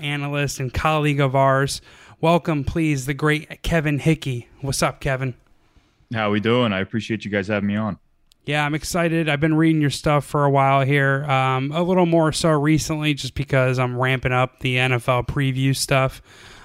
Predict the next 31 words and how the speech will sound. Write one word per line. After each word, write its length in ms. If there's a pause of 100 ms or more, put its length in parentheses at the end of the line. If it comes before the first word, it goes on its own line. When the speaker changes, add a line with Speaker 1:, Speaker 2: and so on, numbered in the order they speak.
(160)
Speaker 1:
Um, 320
notice 360
your 80
name 360
a 80
bunch 420
on, 240
uh, 240 (160)
Giants 420
Wire, 380
but 240 (340)
we're 120
here 180
to 80
pick 260
your 140
brain 300
about, 420 (320)
uh, 160
Colts 480
stuff 400
when 80
we 140
talk 280
about 260
the 60
Colts, 360
break 260
down 220
the 80
Colts. 500